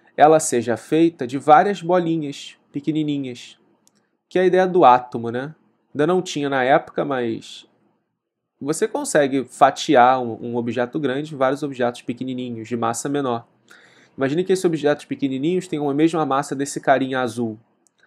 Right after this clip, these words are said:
Se esse objeto caísse mais rápido, significa que cada objetozinho desse daqui também cairia mais rápido que esse aqui, que tem a mesma massa.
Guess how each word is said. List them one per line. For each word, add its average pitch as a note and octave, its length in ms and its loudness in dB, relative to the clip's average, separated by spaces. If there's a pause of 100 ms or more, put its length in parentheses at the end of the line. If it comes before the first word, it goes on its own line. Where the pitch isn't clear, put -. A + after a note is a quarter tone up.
(560)
Se F3+ 840 0 (120)
esse G3+ 400 2
objeto C3 920 0 (480)
caísse C3 500 2
mais A2+ 320 -4
rápido, B2+ 720 -4 (480)
significa D#3 800 0
que E3 160 -6
cada G3+ 540 4
objetozinho D3 800 0
desse B2 260 0
daqui B2 240 -4
também E3+ 480 0
cairia E3 440 2
mais D#3+ 240 -2
rápido D3 600 4 (200)
que F3 180 2
esse C3+ 220 2
aqui, D3+ 200 0
que - 120 -16
tem D#3 100 -6
a D3 60 -4
mesma C#3 260 -4
massa. A#2 480 -4